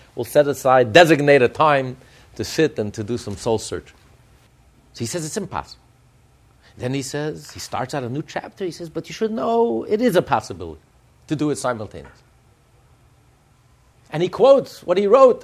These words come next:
earlier in the Tanya, the first part of the Tanya, chapter thirty-four. And there he writes simply that a Jew can j-, rejoice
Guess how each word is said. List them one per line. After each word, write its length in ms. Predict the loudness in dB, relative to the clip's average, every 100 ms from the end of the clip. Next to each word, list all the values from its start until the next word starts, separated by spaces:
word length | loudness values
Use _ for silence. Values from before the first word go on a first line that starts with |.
| 8
earlier 380 | 8 8 4 2
in 80 |
the 80 | 0
Tanya, 360 | 2 0 0 -4
the 80 | -2
first 300 | -2 -2 0
part 160 | 0
of 80 | 0
the 80 | -4
Tanya, 300 | -6 -6 -2
chapter 340 | 0 0 0
thirty-four. 680 | 2 2 0 0 2 2 0 _ _ -12 -6
And 220 | -4 -2
there 360 | 4 6 6
he 120 | 2 2
writes 280 | 0 0
simply 540 | -2 -2 -2 -2 -2 -4 -2 2
that 120 | 4
a 80 | 4
Jew 240 | 2 0
can 260 | 0 -2 -4
j-, 120 | -4
rejoice 600 | -2 0 0 4 4